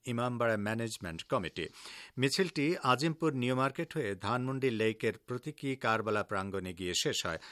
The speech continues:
শোক মিছিলে অংশগ্রহণকারীদের অনেকেই বুক চাপড়ে "হায় হোসেন, হায় হোসেন" বলে মাতম করেন। তাজিয়া মিছিল শুরুর পর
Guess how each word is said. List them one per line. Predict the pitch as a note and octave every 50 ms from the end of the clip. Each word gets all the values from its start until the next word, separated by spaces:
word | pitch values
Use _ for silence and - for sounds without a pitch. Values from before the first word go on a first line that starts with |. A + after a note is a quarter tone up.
| - - -
শোক | - - C3 B2 - -
মিছিলে | B2+ C3+ C#3 - - D#3 D3+ D3+ D3+
অংশগ্রহণকারীদের | D3+ C#3+ C#3+ - - D#3 D3 D3+ D3+ D3 C#3 D3+ C#3 C#3+ C#3 C3 C3+
অনেকেই | C3 A#2+ B2 C3+ C3 - C#3+ B2 A#2 - - - - _ -
বুক | G#2+ A#2 D3 D#3 D3+ - -
চাপড়ে | - B2 A2+ - - A#2+ G#2
"হায় | F2+ - B2 A2+ G#2+
হোসেন, | F#2+ A2 G#2+ - - - G#2 G2+ F#2+ -
হায় | - G#2+ G2+
হোসেন" | G2 F#2+ - - A#2 G#2+
বলে | F#2 F2+ F2 E2+ E2 - - - - - -
মাতম | A2+ G#2 G2+ - - G#2+ F2+
করেন। | E2 G2 F2+ F2 F2 E2 - - - - -
তাজিয়া | - C3+ B2+ B2 B2+ C3+ C3+ C3
মিছিল | B2+ C3 C#3 - - - D3 C#3
শুরুর | - - - C3+ D3 C#3
পর | C3 - E3+ D#3 A2+ F2+